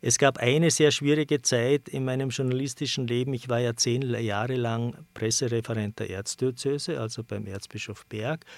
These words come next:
und bin dann neunzehnhundertneunundachtzig zu den Salzburger Nachrichten gekommen. Und das war eine Zeit der sehr kritischen Auseinandersetzung mit der Kirche.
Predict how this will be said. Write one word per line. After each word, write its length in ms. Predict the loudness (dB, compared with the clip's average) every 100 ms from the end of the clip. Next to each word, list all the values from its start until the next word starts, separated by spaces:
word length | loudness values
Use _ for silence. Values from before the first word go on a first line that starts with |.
| -20 -20 _
und 180 | -6 0
bin 180 | 0 2
dann 280 | 0 0
neunzehnhundertneunundachtzig 1300 | 0 -2 -2 -2 -2 -4 -4 -4 -2 -4 -4 -8 -8
zu 100 | -4
den 120 | -4
Salzburger 520 | -4 -6 -6 -8 -8 -6
Nachrichten 560 | -6 -8 -10 -10 -8
gekommen. 560 | -8 -8 -6 -4 -4 -8 -14 -20 -14 -8
Und 160 | -2
das 180 | 0 0
war 60 | 2
eine 180 | 0
Zeit 380 | 0 0 0 0
der 60 | 0
sehr 220 | 0 -2
kritischen 640 | -4 0 0 0 -2 -2
Auseinandersetzung 920 | -2 -4 -4 -4 -4 -4 -4 -4 -2 -2
mit 180 | -2 -6
der 80 |
Kirche. 460 | -6 -2 -2 0 -2